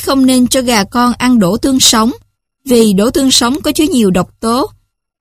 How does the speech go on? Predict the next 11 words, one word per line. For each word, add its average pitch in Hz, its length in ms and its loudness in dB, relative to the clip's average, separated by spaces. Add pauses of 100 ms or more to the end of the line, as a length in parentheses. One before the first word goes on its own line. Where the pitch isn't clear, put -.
(500)
aflatoxin. 247 1040 -2 (2500)
Trong 269 260 0
hai 254 140 0
tuần 196 260 2
đầu, 196 300 2 (340)
thức 330 140 -2
ăn 247 400 2
nên 254 180 2
cho 254 140 0
vào 214 200 -2
khay, 262 400 -2